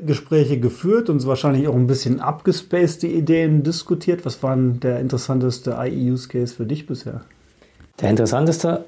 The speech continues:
Speaker 2: A-I-Use-Case war ein Image Recognition Use Case,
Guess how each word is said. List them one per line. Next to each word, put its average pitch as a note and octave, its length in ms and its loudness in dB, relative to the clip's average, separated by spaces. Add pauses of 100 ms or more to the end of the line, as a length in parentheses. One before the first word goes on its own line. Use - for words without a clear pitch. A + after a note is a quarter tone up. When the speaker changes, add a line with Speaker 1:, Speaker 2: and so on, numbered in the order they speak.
(240)
Speaker 2:
A-I-Use-Case C3 1200 2
war A#2 500 2
ein G#2 460 2
Image D3+ 400 0
Recognition C3 760 2 (460)
Use D#3 280 2
Case, E3 580 0